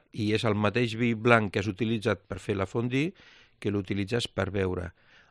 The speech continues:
El vi blanc és fruitat, sec, eh, moderadament alcohòlic, no entra en conflicte.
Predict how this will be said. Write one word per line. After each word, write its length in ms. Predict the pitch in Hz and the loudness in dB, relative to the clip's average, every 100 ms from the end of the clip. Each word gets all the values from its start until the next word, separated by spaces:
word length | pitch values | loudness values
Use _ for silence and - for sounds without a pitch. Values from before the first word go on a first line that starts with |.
| - | -2
El 60 | 131 | 0
vi 100 | 190 | 2
blanc 360 | 165 120 139 - _ - | 4 2 2 -4 _ -2
és 380 | 120 104 - - _ _ _ - | 0 0 -4 -12 _ _ _ -6
fruitat, 480 | 131 113 - 90 - - _ - _ _ _ _ | -2 0 0 -2 -6 -20 _ -20 _ _ _ _
sec, 440 | - - 104 - - _ _ _ _ _ _ - | -4 -2 -2 -4 -14 _ _ _ _ _ _ -8
eh, 540 | 120 107 101 98 95 - | -4 -2 0 -2 -4 -4
moderadament 680 | 123 139 135 139 131 123 120 | 0 2 4 2 2 2 2
alcohòlic, 640 | 110 98 135 110 104 - _ - | 2 2 4 4 0 -4 _ 0
no 220 | 135 160 | 4 4
entra 260 | 160 151 98 | 4 0 -4
en 80 | 92 | -2
conflicte. 640 | 95 92 95 90 - | -4 -4 -6 -6 -8